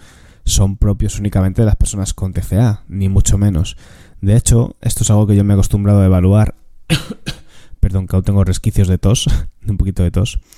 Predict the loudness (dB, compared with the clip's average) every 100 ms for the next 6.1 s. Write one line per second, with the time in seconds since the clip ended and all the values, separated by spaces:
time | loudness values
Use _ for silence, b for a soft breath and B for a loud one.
0 | B B B B B -2 2 4 4 4
1 | 2 2 2 2 4 2 4 2 2 2
2 | 2 2 2 2 4 4 4 4 2 2
3 | 0 -4 -2 -2 2 0 2 0 -2 -4
4 | -6 -2 -2 0 0 0 -2 -4 B B
5 | B B B -10 -6 0 2 4 2 0